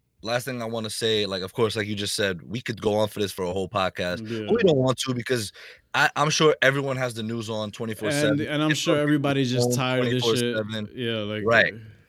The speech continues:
Speaker 1: So, last thing I'm gonna say, again, guys, if it's not a necessity, don't be outdoors. Don't, don't be in, in social gatherings, social distancing, meaning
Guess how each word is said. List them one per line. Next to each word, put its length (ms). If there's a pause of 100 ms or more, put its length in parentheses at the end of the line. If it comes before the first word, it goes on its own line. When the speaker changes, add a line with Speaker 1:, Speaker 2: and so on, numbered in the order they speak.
(500)
Speaker 1:
So, 680 (260)
last 320
thing 120
I'm 80
gonna 100
say, 300
again, 420
guys, 440 (520)
if 160
it's 180
not 240
a 80
necessity, 680 (420)
don't 220
be 120
outdoors. 640 (140)
Don't, 340
don't 300
be 400
in, 260
in 180
social 440
gatherings, 720 (160)
social 480
distancing, 760 (240)
meaning 580